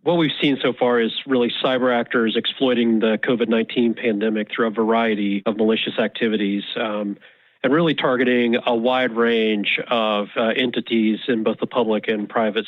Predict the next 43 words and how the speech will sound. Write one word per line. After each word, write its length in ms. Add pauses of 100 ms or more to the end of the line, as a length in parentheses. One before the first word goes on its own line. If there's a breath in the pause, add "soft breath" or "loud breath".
sector. 480 (520 soft breath)
So 120
some 80
of 60
the 100
things 220
that 100
we're 100
most 260
concerned 420
about 480
include 800 (160)
some 100
of 40
the 80
typical 460
cyber 480 (500)
schemes 360
that 180
you 60
would 200
see 220
or 120
scams 460
that 180
you 100
would 220
see, 360 (340 loud breath)
but 160
with 220
a 80
covid 480
nineteen 560
kind 180
of 80 (400)
pretext 640
or, 420
um, 480
or 320 (120)
flavor 340
to 180
them. 240
So 380